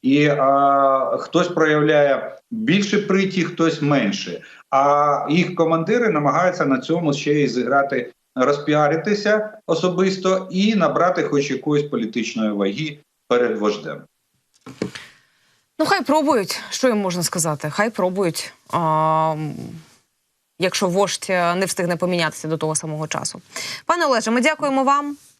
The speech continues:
Speaker 1: Так, ну, я хотів до-, додати стосовно вашої, вашого жарту по, о, китайсько-українського кордону, то я думаю, що перші перемовини вже відбулися у телефонній промові, е, президента Зеленського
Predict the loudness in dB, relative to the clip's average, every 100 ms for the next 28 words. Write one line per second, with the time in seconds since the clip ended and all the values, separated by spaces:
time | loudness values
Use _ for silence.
0 | _ _ _ _ _ _ _ _ _ _
1 | -4 -4 -6 -6 -4 -4 -2 -4 -2 -2
2 | 0 2 0 2 2 2 2 0 -2 -2
3 | -2 0 0 2 2 2 0 0 0 0
4 | 0 0 -2 -2 -2 0 0 0 -2 -2
5 | -10 -6 0 2 2 0 -8 -12 -12 -14
6 | 0 0 0 -4 -2 0 -2 0 0 0
7 | -4 -4 -4 -6 -2 0 0 -2 0 0
8 | 0 0 0 0 -6 -6 _ -2 0 -4
9 | -2 -2 2 2 2 0 -2 -2 -2 -2
10 | -2 0 -2 -4 -8 _ _ -8 -2 0
11 | 0 0 2 2 2 0 4 4 4 2
12 | 0 0 2 2 4 4 2 0 0 2
13 | 2 0 0 0 0 -2 -8 -6